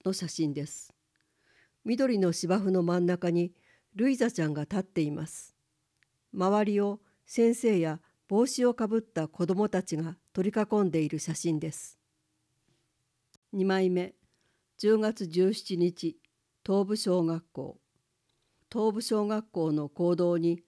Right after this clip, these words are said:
大勢の児童と先生方が並んでいます。後ろの壁に七十周年と書いたお祝いの絵が飾られています。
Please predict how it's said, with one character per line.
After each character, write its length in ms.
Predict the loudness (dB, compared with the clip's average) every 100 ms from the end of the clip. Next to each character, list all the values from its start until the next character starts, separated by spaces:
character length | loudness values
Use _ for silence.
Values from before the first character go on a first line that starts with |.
| _ _ _ _ _
大 200 | 0 0
勢 260 | 2 2 2
の 180 | 0
児 160 | -2 -2
童 200 | 0 0
と 260 | -2 -8 -10
先 320 | _ -2 0 2
生 220 | 0 -2
方 260 | -2 -6
が 220 | -8 -10 -14 _
並 280 | -4 -2 0
ん 40 |
で 80 | 0
い 100 | 0
ま 160 | 0 -4
す。 260 | -8 -20 _ _ _ _ _ _ _ _ _ _ -10
後 340 | -8 -2 0
ろ 40 | 0
の 100 | 0
壁 280 | -2 0
に 200 | -2 -2 -8 _ _ -4
七 280 | 0 0
十 120 | -2 -6
周 340 | -6 -2 0
年 260 | 0 -2 -6
と 180 | -10 -4
書 100 | -2
い 100 | -2
た 240 | -6 -12 -14 _ _
お 140 | -2 2
祝 240 | 2 2
い 80 | 0
の 180 | -2 -2
絵 100 | -2
が 160 | -4
飾 300 | -6 -8 -4
ら 120 | -4 -4
れ 120 | -4
て 100 | -4
い 120 | -4
ま 120 | -6
す。 240 | -10 -18